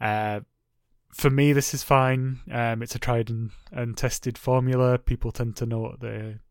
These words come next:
they're getting into when they buy a Pokemon game. I, I feel like that's a conscious decision rather than maybe a lack of am-,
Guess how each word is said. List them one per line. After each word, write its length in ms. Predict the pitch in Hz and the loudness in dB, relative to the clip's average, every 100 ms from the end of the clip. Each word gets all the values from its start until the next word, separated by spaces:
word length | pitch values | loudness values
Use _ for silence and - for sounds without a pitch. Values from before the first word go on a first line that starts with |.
| - | -10
they're 100 | 113 | -6
getting 280 | 120 113 113 | -4 -4 -4
into 600 | 120 120 127 120 120 117 - - - - | -4 -2 0 2 0 -2 -10 -18 -20 -8
when 140 | 117 120 | -2 0
they 80 | 110 | 2
buy 160 | 123 | 4
a 80 | 123 | 4
Pokemon 460 | 131 127 123 123 120 | 2 0 -2 -2 0
game. 320 | 120 117 117 | 0 0 -2
I, 240 | 110 110 _ _ 156 | -4 -6 _ _ -8
I 100 | 113 | -8
feel 540 | - - 127 123 123 | -8 -6 0 2 2
like 640 | 123 120 117 110 _ - - - - _ - | 0 -2 -2 -6 _ -20 -20 -20 -20 _ -4
that's 220 | 113 - | -4 -4
a 40 | |
conscious 380 | - 120 - 127 | -2 -2 -2 -4
decision 520 | - 123 131 127 139 | -6 -4 -2 0 0
rather 240 | 135 120 113 | 2 2 2
than 520 | 113 113 113 113 110 - _ | -2 -2 -4 -8 -10 -16 _
maybe 320 | 131 123 123 123 | -4 -4 0 0
a 60 | |
lack 220 | 123 - | 0 -2
of 100 | 127 | -4
am-, 260 | 127 123 | -2 -4